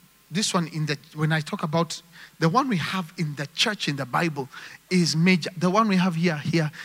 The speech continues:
at Movenpick here of how to usher people, eh, is not, is, that is servanthood.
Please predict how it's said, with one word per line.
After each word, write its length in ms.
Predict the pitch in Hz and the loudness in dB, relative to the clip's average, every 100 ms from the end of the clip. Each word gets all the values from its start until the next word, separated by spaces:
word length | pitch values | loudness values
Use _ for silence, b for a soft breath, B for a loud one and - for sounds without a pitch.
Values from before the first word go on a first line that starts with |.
| B | B
at 240 | 147 147 - | -10 -8 -6
Movenpick 520 | 151 170 151 135 135 - | 0 0 -2 -6 -8 -8
here 300 | - 151 135 B B | -2 -2 -4 B B
of 180 | 151 127 | 2 4
how 200 | 147 165 | 4 4
to 180 | - - | 2 0
usher 280 | 160 - 139 | 0 0 -4
people, 480 | - 160 160 160 - B | -6 -2 0 0 -2 B
eh, 60 | 156 170 | -4 0
is 200 | 170 160 | 2 2
not, 240 | 190 185 | 2 2
is, 120 | 196 | 0
that 240 | 208 214 156 | 0 0 0
is 80 | |
servanthood. 680 | - - 156 143 - - - | 0 0 0 0 -4 -6 -10